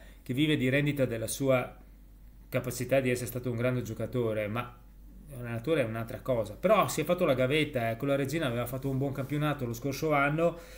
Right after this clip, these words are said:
però non credo che possa salvare la Salernitana alla prima partita. Credo che Cagliari o fa il colpaccio o chiude la partita sullo zero a zero.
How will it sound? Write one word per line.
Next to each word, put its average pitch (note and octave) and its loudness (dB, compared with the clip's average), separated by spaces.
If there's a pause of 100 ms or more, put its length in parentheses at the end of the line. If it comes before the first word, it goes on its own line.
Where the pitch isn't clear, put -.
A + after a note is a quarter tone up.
(400)
però D3+ 4
non D#3 2
credo C3+ 2
che B2+ -4
possa B2+ -2
salvare A#2+ -2
la B2 2
Salernitana A2+ -4
alla G#2+ 0
prima A2 -8
partita. G#2 -10 (380)
Credo E3 4
che C#3+ 2
Cagliari D3 4
o D#3+ 2
fa D#3 4
il C#3 0
colpaccio C#3 2
o C#3+ 0
chiude B2 0
la A2+ 2
partita A#2 -4
sullo G#2+ -6
zero G#2 0
a G2+ -2
zero. G2+ -6